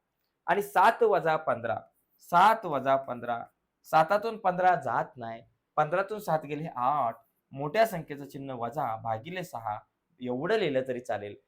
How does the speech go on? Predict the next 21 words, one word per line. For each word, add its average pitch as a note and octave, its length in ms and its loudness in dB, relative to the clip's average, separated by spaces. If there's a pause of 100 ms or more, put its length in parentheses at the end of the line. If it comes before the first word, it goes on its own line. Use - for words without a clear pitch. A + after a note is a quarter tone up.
(220)
पण A#3+ 220 4
आठ G#3 220 2
आणि A3 160 -2
सहा G3+ 260 0
दोनाच्या D#3 480 -2
पाड्यात C3 300 0
येतात, A#2 200 -6 (140)
मग E3 140 -10
भाग D3 260 2
लावा. A#2 340 -2 (400)
इथं B2+ 200 -10
हे D3+ 180 -2
वजा C3+ 320 0
जसंच्या C3+ 500 -10
तसं, A2+ 300 -16
बेचोक D#3+ 680 -8
आठ, C3 260 -2 (380)
बेत्रिक D3 480 -6
सहा. B2+ 400 0
मित्रांनो, D#3 580 -6
चार E3 360 2